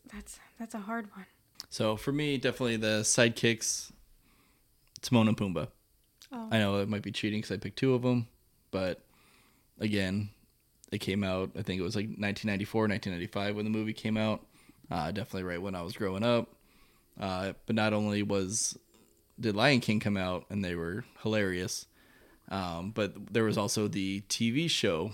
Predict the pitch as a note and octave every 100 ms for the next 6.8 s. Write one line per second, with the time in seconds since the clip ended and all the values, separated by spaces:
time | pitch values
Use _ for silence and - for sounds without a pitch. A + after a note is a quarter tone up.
0 | - G#2+ G#2 F#2+ F2 G#2+ - F#2+ G#2+ G2
1 | - - G2 F#2+ F#2 - G#2+ F#2 F#2+ G#2
2 | F#2+ F#2+ G#2 _ - - - F2+ F2 G2+
3 | G2+ G2 F#2 F#2 F#2+ G2+ F#2+ G#2 G2 F#2+
4 | F2+ - F2 E2+ G#2+ - - - - -
5 | - A2 G2 D3+ F2 F2+ D#2 G#2+ _ _
6 | _ _ _ _ _ - -